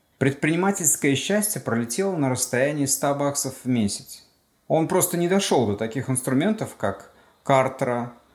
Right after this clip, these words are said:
ClickFunnels плюс Drip или, на худой конец, Битрикс двадцать четыре. Не протянул, не нашёл. Просто не знал, что искать и где.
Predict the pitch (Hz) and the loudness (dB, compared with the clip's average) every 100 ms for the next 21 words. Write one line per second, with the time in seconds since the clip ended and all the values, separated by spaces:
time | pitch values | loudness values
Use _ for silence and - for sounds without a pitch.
0 | _ _ _ - 151 151 - 113 117 117 | _ _ _ 0 0 0 0 0 2 -2
1 | 110 - - - _ 117 120 - 110 117 | -2 -4 -6 -14 _ 0 2 2 2 0
2 | 113 117 - _ _ _ - 147 143 - | 0 -4 -16 _ _ _ -2 2 2 -2
3 | - _ _ _ _ - 107 - 107 107 | -18 _ _ _ _ -6 -4 0 0 0
4 | 107 98 113 - _ _ _ _ - 107 | -2 -4 -4 -8 _ _ _ _ -4 -4
5 | 98 104 98 107 - - 160 110 - - | -2 -4 -2 -2 -2 -2 0 0 -2 -14
6 | _ _ _ _ _ _ _ _ _ _ | _ _ _ _ _ _ _ _ _ _
7 | _ - 107 113 131 156 175 170 185 156 | _ -2 4 6 6 4 0 0 0 0
8 | 98 - _ _ _ _ - 113 107 127 | -2 -8 _ _ _ _ -6 2 4 4
9 | 151 156 139 92 - - _ _ _ - | 4 0 -2 -2 -4 -16 _ _ _ -20
10 | - 143 156 156 170 180 160 170 113 - | -8 2 2 2 0 0 0 2 2 0
11 | - - - 131 143 143 - - 104 101 | -8 -8 0 0 0 -2 -4 0 -2 -2
12 | - 113 101 95 | -6 -6 -4 -6